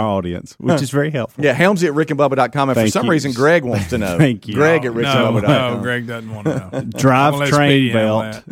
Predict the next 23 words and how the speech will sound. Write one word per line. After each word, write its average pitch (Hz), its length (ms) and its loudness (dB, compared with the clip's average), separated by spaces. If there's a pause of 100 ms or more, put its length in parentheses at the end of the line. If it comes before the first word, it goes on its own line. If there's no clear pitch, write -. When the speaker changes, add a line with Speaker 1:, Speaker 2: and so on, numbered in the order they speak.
(320)
Speaker 3:
that. 123 140 -8
Speaker 1:
Drive 127 460 2
train 131 360 0
belt 104 320 0
has 98 160 -8
come 107 240 -2
off 104 260 -2
or 101 80 -2
broke. 92 540 -4
Speaker 2:
Yeah. 120 120 0
Speaker 1:
I - 40 2
don't 113 120 2
know 104 60 -2
what 101 160 -4
that 92 180 -6
Speaker 2:
Hey, 151 240 4
Speaker 1:
means. 92 100 -6
Speaker 2:
that 147 200 2
sounds 123 420 -4
good. 113 420 -2 (120)
Speaker 1:
Crankshaft 127 960 2
position 110 560 -2
sensor. 90 560 -8